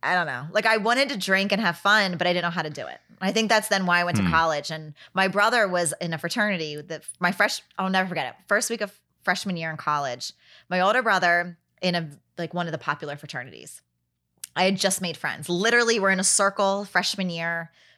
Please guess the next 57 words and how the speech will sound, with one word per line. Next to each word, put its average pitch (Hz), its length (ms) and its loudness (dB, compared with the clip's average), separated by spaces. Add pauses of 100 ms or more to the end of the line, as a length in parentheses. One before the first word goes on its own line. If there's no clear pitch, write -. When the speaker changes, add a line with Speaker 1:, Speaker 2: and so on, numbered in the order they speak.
Speaker 1:
First - 380 0
day, 165 500 0
I 170 60 -10
met 170 240 -6
these 160 180 -10
three 196 240 -2
girls 175 380 2
on 165 140 -4
my 170 100 -4
floor. 151 560 -2 (760)
And 196 140 4
the 180 60 4
way 190 160 6
I 190 40 4
made 180 200 -4
friends 359 240 2
with 349 140 0
them, 180 180 2
I 175 40 2
was 185 100 0
like, 208 280 -4
"Hey, 302 240 -6
my 233 140 0
brother's 214 300 0
having 208 240 -2
a 185 40 -4
fraternity 202 320 -6
party 175 220 -2
tonight. 151 260 -8
Do - 100 -6
you 160 40 -2
guys 156 180 -2
wanna 151 140 -10
come 135 180 -16
with 143 160 -16
me?" 98 240 -16 (100)
Speaker 2:
Mm-hmm. 85 360 -8
Speaker 1:
So 156 140 0
I 214 180 4
was 233 180 2
the 214 80 -6
girl. 202 280 0
I, 185 80 -2
from 240 440 0
day 214 240 0
one, 214 540 -2 (320)
I 190 240 4
was 202 160 0
the 220 100 0
one 190 180 2
that 175 120 0
brought 156 180 -2
people 160 180 -12
to - 80 -16
the - 60 -18
party. 80 300 -6
Speaker 2:
Right. 76 320 -2